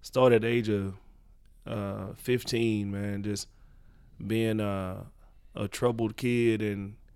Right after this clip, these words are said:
uh, had a coach, uh,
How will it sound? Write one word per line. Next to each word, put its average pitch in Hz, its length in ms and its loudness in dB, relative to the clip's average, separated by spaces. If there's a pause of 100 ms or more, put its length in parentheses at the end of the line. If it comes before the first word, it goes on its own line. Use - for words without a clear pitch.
(560)
uh, 98 380 -6 (500)
had 107 200 -4
a 98 120 -6 (380)
coach, 110 380 0
uh, 101 380 -4